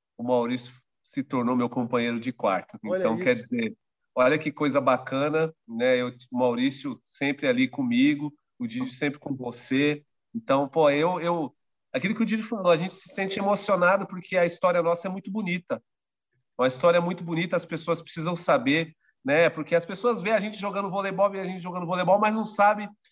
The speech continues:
Speaker 1: como é que era por trás de, de cada título que nós ganhamos, né? Então, eu tô muito feliz,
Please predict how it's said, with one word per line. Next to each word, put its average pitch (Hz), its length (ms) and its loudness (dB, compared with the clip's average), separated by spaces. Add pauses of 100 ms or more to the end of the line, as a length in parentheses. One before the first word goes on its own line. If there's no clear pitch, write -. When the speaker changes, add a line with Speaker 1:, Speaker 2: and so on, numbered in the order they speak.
(220)
Speaker 1:
como 180 180 -2
é 196 80 4
que 190 240 -4
era 185 240 2
por 180 180 -12
trás 170 460 -4
de, 156 100 -14
de 147 140 -20
cada 185 240 -2
título 180 320 -12
que - 100 -10
nós 180 200 2
ganhamos, 147 500 -2
né? 135 240 -2 (300)
Então, 117 280 -4
eu 143 100 -4
tô 156 120 -6
muito 156 240 -4
feliz, 147 680 2